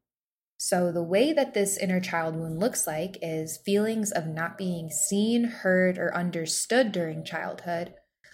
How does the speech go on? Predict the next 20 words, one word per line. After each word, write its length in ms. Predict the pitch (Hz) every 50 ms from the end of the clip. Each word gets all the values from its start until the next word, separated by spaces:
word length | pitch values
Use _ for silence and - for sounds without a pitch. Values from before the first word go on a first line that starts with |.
| - -
leading 380 | - 180 190 202 208 226 233 240
to 220 | 233 233 220 190
a 20 |
lack 380 | 175 170 170 175 180 233 240 -
of 120 | 254 214
validation 880 | 196 190 175 175 175 170 170 165 165 160 165 - - 170 165 160 165 160
for 200 | - 170 165 160
one's 300 | 165 170 180 185 180 180
emotions 640 | 180 170 160 156 156 160 - 170 160 160 160 160 -
and 140 | - - 156
experiences. 1300 | 156 - - - - 202 190 185 175 160 147 151 160 - - - - - - - - - - - - _ _ _ _ _ _ _ _ _ _ _
So 200 | - - - 196
how 240 | 185 - 180 180 180
does 220 | 180 185 180 185 -
this 160 | 185 180 180
show 300 | - - 190 180 175 175
up 180 | 165 160 -
in 100 | 175 170
our 160 | 165 156 160 156
shadow? 560 | - - 170 156 147 151 165 180 214 262